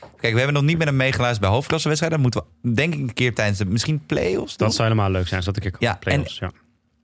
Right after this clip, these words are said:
Speaker 1: de, hè, de, en dan gaan we ook echt, want we wilden ook opnemen. Alleen Volkert had de verkeerde kabels doorgestuurd.
Speaker 2: Oh, was dat uiteindelijk het
Speaker 1: Ja,
Speaker 2: probleem?
Speaker 1: daar heb ik net met hem over
Speaker 2: Ja,
Speaker 1: gesproken toen jij
Speaker 2: oké.
Speaker 1: nog niet binnen was.
Speaker 2: Dat was jammer, anders hadden we nog stukjes kunnen laten horen, ja. Maar dat is
Speaker 1: Maakt
Speaker 2: niet
Speaker 1: niet uit,
Speaker 2: gelukt.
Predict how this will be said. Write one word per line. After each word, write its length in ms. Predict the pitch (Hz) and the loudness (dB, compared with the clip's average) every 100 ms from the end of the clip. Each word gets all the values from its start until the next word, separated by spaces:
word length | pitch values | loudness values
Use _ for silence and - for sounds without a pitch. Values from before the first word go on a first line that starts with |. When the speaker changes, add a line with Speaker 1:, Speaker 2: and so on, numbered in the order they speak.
| _ - | _ -8
Speaker 1:
de, 220 | 120 127 | -2 0
hè, 140 | 160 | 2
de, 80 | 143 | 2
en 120 | - | 2
dan 80 | 127 | 2
gaan 100 | 135 | 2
we 60 | 123 | 0
ook 100 | - | -2
echt, 200 | - - | -6 -6
want 260 | - 117 107 | -2 0 0
we 180 | 101 | 2
wilden 280 | 95 147 151 | 2 2 2
ook 180 | 107 - | 2 0
opnemen. 460 | 117 101 90 87 - | 0 2 4 2 2
Alleen 440 | 95 92 90 87 | 2 2 2 0
Volkert 400 | - - 110 - | -4 -6 -4 -2
had 160 | 90 87 | -2 -2
de 60 | 85 | -4
verkeerde 320 | 87 82 80 | -2 -2 -2
kabels 400 | - 120 127 123 | -2 -2 -2 -2
doorgestuurd. 760 | 117 123 117 117 - 123 131 - _ _ _ _ | -2 -2 -2 -4 0 0 0 -6 _ _ _ _
Speaker 2:
Oh, 120 | 117 | -2
was 100 | 120 | 0
dat 100 | 131 | -2
uiteindelijk 380 | 131 131 123 120 | -2 -4 -4 -2
het 80 | 98 | 2
Speaker 1:
Ja, 60 | 80 | 2
Speaker 2:
probleem? 100 | 85 | 2
Speaker 1:
daar 100 | 87 | 2
heb 120 | 85 | 2
ik 60 | |
net 160 | 87 87 | 0 0
met 120 | 87 | 2
hem 80 | 85 | 2
over 80 | 82 | 2
Speaker 2:
Ja, 60 | 92 | 2
Speaker 1:
gesproken 280 | 87 107 98 | 0 -2 0
toen 100 | 101 | 0
jij 100 | 95 | 2
Speaker 2:
oké. 80 | 95 | 2
Speaker 1:
nog 80 | 87 | 2
niet 80 | 87 | 2
binnen 180 | 87 | 0
was. 60 | 87 - - | -2 -8 -6
Speaker 2:
Dat 80 | |
was 120 | - 113 | 0 2
jammer, 240 | 127 113 | 2 2
anders 140 | 104 | 2
hadden 40 | 110 | 2
we 40 | 110 | 2
nog 80 | |
stukjes 220 | 101 110 - | 0 -2 0
kunnen 180 | 104 | 0
laten 140 | 101 95 | 0 0
horen, 160 | 87 | 0
ja. 140 | 82 82 | -2 -4
Maar 140 | 92 | -4
dat 180 | 92 95 | -2 -2
is 80 | - | -2
Speaker 1:
Maakt 120 | 101 | 0
Speaker 2:
niet 140 | 85 - | -2 -2
Speaker 1:
niet 80 | |
uit, 100 | 87 - | -4 -2
Speaker 2:
gelukt. 200 | 98 | -2